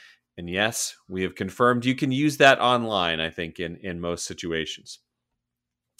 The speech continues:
Okay, so, uh, before we get to the interview, like I said, let's look at some data. So first, we asked about infrastructure as a service, and here's what we found.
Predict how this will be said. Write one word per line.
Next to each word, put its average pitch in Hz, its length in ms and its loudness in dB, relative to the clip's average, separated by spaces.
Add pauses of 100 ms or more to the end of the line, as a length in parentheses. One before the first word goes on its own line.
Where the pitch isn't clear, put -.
Okay, 151 340 6
so, 117 460 4 (280)
uh, 107 240 6
before 110 340 0
we 135 100 0
get 131 160 2
to - 80 -16
the 131 140 0
interview, 147 260 -2
like 135 200 2
I 131 60 2
said, 143 380 0 (120)
let's 120 260 -10
look 104 180 -4 (100)
at 95 320 -2 (140)
some 92 260 -10
data. 85 420 -4
So 98 420 0 (340)
first, 185 500 2
we 131 280 -2
asked 135 440 -2 (160)
about 101 420 2 (180)
infrastructure 131 680 -4
as 85 200 -2
a 85 60 -10
service, 147 640 -4 (140)
and 107 140 -6
here's 104 300 -2
what 87 120 -6
we 90 80 -4
found. 76 340 -2